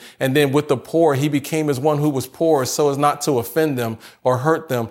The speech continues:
He gave up everything. He became all things to all men so that by some means he could reach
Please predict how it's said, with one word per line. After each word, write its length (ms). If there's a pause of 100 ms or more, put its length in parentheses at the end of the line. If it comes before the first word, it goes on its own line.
(200)
He 140
gave 280
up 280
everything. 600
He 100
became 380
all 200
things 340
to 120
all 260
men 340
so 140
that 160
by 160
some 340
means 280
he 60
could 200
reach 320